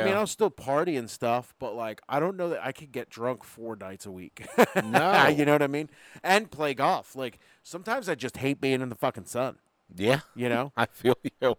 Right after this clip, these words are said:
Speaker 2: I
Speaker 1: But
Speaker 2: feel, you know that.
Speaker 1: Yeah.
Speaker 2: <laughs>
Speaker 1: But me, me and Joey Coldcuts are the same two people. I strongly believe that.
Speaker 2: Yeah.
Speaker 1: I strongly believe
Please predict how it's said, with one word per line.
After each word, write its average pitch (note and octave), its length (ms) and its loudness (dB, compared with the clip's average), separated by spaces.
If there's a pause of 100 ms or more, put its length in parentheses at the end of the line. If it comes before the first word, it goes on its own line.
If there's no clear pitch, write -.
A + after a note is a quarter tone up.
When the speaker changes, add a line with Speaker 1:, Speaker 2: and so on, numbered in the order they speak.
(120)
Speaker 2:
I A2 140 -2
Speaker 1:
But G#2+ 160 -2
Speaker 2:
feel, G#2+ 80 -12
you A#2+ 100 -6
know A#2 180 0
that. A2 380 -2
Speaker 1:
Yeah. D#3+ 280 2
Speaker 2:
<laughs> - 60 -6 (540)
Speaker 1:
But C3+ 140 0
me, D3 260 -2
me D3+ 180 -8
and G3+ 100 -8
Joey D3 260 -2
Coldcuts B2 480 -6
are G2+ 40 -14
the F#2+ 80 -12
same G2+ 240 -8
two G#2 180 -10
people. F#2 360 -8
I E2+ 100 -8
strongly G2+ 500 -8
believe F2 340 -12
that. D2+ 280 -16
Speaker 2:
Yeah. F2 280 0 (120)
Speaker 1:
I A#2 40 -12
strongly F#3 360 -4
believe G#2+ 540 -10